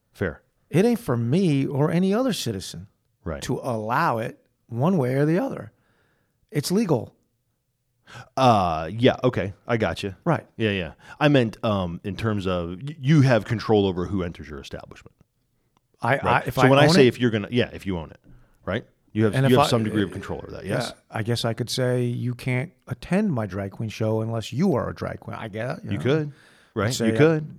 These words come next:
Speaker 2: uh, if you wanna limit your
Speaker 1: Well, that's your,
Speaker 2: audience,
Speaker 1: right.
Speaker 2: right?
Speaker 1: But my, when I say allow adults to come, I guess what I was kind of inferring, uh, or
Speaker 2: Im-,
Speaker 1: not inferring,
Speaker 2: implying,
Speaker 1: implying.
Speaker 2: but
Speaker 1: Thank
Speaker 2: yes.
Speaker 1: you. I always,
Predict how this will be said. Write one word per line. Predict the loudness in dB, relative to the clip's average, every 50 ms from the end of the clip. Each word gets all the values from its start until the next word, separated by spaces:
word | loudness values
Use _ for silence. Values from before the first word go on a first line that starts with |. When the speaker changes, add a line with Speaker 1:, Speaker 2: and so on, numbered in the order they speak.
| -18 -16
Speaker 2:
uh, | -16 -12
if | -8 -6
you | -4 -4
wanna | -2 -4 -4 -4
limit | -4 -2 -2 -2 -4 -4
your | -4 -4 -4 -2 0
Speaker 1:
Well, | 2 4
that's | 4 4 4
your, | 2 2
Speaker 2:
audience, | 2 0 -2 -2
Speaker 1:
right. | -2 -2 -2 -2 -4 -2
Speaker 2:
right? | 0 4
Speaker 1:
But | 4 4 4 4
my, | 2 2 2
when | 2 0 2 2 2
I | 2
say | 2 2 2
allow | 2 4 4 2 2 0 0
adults | 0 2 2 2 0 -2 -6
to | -8 -6
come, | -6 -4 -6 -4 -4
I | -6
guess | -4 -4 -4 -4 -4
what | -4 -4
I | -4
was | -4 -6 -6
kind | -6 -6 -6 -6
of | -6 -10 -12 -10
inferring, | -10 -8 -8 -10 -8 -4 -2 0 0 0 0 -2 -4 -6 -8 -10 -12 _ _ -14
uh, | -10 -10 -10 -10 -10 -12 -14 -16 -20 _ _ _ _ _ _ _ _ _ _ _ _ _ _ _ _ _ -6
or | -4 -4
Speaker 2:
Im-, | -2
Speaker 1:
not | -2 -4
inferring, | -4 -4 -4 -4 -2
Speaker 2:
implying, | -2 -2 -2 0 0
Speaker 1:
implying. | 0 0 0 0 -2
Speaker 2:
but | -2
Speaker 1:
Thank | -2 -2 -2 -4 -8
Speaker 2:
yes. | -12 -12
Speaker 1:
you. | -12
I | -14
always, | -12 -10 -8 -8 -8 -8 -8 -10 -18 -20